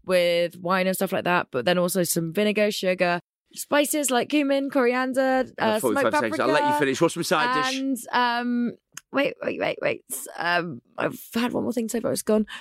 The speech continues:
Speaker 1: Loads of butter in at the end, or, or beef,
Speaker 2: Oh,
Speaker 1: uh, or
Speaker 2: nice.
Speaker 1: beef dripping on that sauce. A bit of ketchup actually goes very nicely in there. And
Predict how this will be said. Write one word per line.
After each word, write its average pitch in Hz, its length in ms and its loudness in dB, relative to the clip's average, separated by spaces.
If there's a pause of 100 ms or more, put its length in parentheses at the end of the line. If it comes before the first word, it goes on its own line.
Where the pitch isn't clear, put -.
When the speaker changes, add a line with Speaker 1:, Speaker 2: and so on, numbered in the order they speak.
Speaker 1:
Loads 277 360 0
of 247 80 -10
butter 233 280 0
in 214 120 0
at 139 60 -4
the 190 120 -2
end, 196 140 0
or, 202 100 2
or 190 140 -2
beef, 208 280 0
Speaker 2:
Oh, 127 60 6
Speaker 1:
uh, - 40 -2
or - 20 -2 (300)
Speaker 2:
nice. 208 80 -2
Speaker 1:
beef 226 220 0
dripping 214 600 0 (240)
on 196 140 2
that 165 180 0
sauce. 202 340 0 (260)
A - 60 -20
bit 285 120 0
of - 40 -14
ketchup - 380 0
actually 165 420 2
goes 170 260 -2
very 170 220 0
nicely 165 240 -2
in 151 80 -4
there. 151 140 0
And 170 60 -2